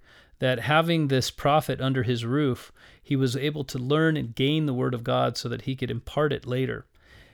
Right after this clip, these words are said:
And that is exactly what he's doing now. So he, he, he describes the blessings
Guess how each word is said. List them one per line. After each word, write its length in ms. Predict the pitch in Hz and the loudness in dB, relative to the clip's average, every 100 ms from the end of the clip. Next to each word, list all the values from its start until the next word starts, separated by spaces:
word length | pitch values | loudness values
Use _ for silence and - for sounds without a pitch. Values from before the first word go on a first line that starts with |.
| _ | _
And 360 | 151 123 120 123 | -4 -2 0 -2
that 260 | 131 147 | 4 4
is 120 | 143 127 | 6 2
exactly 400 | 117 139 147 135 | 4 2 4 2
what 120 | 120 | 2
he's 120 | 113 | 0
doing 300 | - 120 120 | 2 4 6
now. 300 | 120 120 120 | 4 2 -4
So 320 | - 139 123 | -4 0 2
he, 220 | 117 165 - | 2 -2 -2
he, 260 | - 139 - - - | -6 -6 -8 -20 -20
he 140 | - 135 | -6 -4
describes 560 | 131 - 160 180 165 | -2 -2 2 2 2
the 80 | - | -2
blessings 800 | 117 120 165 180 151 117 117 - | -2 4 6 8 4 0 -2 -6